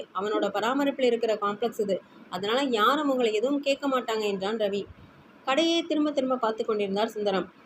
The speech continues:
இந்த வழியில தினசரி ஆயிரம் பேர் வராங்க போறாங்க. போர்டு பார்த்துட்டு வர்றவங்களுக்கு பொருள் வித்தா போதும். பொழுது போகல, நேரம் வீணாகுதுன்னு வேதனைப்பட்டீங்க.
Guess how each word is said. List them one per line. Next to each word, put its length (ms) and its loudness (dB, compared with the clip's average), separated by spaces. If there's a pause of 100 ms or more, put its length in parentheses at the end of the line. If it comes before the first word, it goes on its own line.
(200)
இந்த 160 2
வழியில 280 4
தினசரி 380 0
ஆயிரம் 360 2
பேர் 160 2
வராங்க 340 0
போறாங்க. 340 0 (220)
போர்டு 240 4
பார்த்துட்டு 340 0
வர்றவங்களுக்கு 520 2
பொருள் 260 2
வித்தா 260 0
போதும். 360 0 (440)
பொழுது 280 4
போகல, 300 2
நேரம் 380 2
வீணாகுதுன்னு 520 2
வேதனைப்பட்டீங்க. 720 0